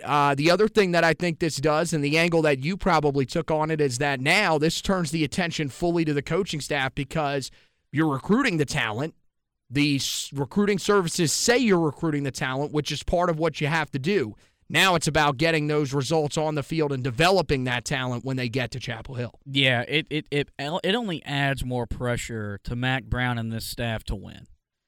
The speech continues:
Speaker 2: That, that's what this does, because now you can't say we don't have the talent. I, I, I argued all year long that we don't,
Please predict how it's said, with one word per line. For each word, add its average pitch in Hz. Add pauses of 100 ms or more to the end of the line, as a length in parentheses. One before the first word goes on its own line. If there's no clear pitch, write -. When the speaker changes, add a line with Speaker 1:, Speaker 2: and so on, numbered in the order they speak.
(260)
Speaker 2:
That, 156
that's 175
what 165
this 127
does, 110
because 127
now 175
you 165
can't 151
say 156
we 135
don't 139
have 139
the 113
talent. - (800)
I, 170
I, 175
I 214
argued 175
all 165
year 156
long 165
that 123
we 156
don't, 156